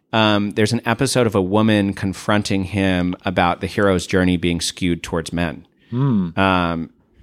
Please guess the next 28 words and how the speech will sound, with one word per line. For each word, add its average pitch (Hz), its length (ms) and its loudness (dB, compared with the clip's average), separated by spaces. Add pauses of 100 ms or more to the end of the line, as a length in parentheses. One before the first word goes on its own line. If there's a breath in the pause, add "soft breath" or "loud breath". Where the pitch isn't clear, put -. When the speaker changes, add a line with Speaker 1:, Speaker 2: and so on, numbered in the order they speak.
Speaker 1:
and 104 720 4 (160)
if 107 140 -2
you 131 60 4
look 139 140 2
at 139 60 -4
Joseph 123 200 0
Campbell, 139 200 2
it's 107 120 -2
like, 107 200 -2 (260)
yeah, 143 240 0
he's 120 180 0
a 127 60 -4
creature 135 400 -2
of 107 80 0
his 104 140 -4
times. 101 440 -4 (200)
His 131 220 0
hero's 143 220 4
journey 139 200 2
stuff 107 260 -2
is 104 220 -4
definitely 131 420 0
skewed 107 340 -2
towards 110 280 -6
men. 135 200 0 (180 loud breath)
Speaker 2:
Hundred 131 280 0
percent. 127 340 0
Speaker 1:
And, 131 480 2